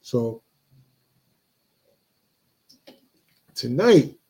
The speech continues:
I wanted to talk about that from a different perspective, all right? We, we have this thing where, um,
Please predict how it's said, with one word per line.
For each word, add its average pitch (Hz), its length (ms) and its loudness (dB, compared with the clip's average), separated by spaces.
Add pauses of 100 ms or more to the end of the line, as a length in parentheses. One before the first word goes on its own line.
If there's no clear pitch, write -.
(2750)
I - 80 0
wanted 262 300 4
to 240 180 0
talk 214 200 6
about 175 320 4
that 165 260 2
from 151 140 2
a 143 40 4
different 160 360 0
perspective, 135 580 -4
all 117 60 -8
right? 135 220 -2
We, 165 180 -2
we 170 180 -4
have 185 320 -4
this 160 180 -2
thing 147 320 -6
where, 131 420 0
um, 113 520 -8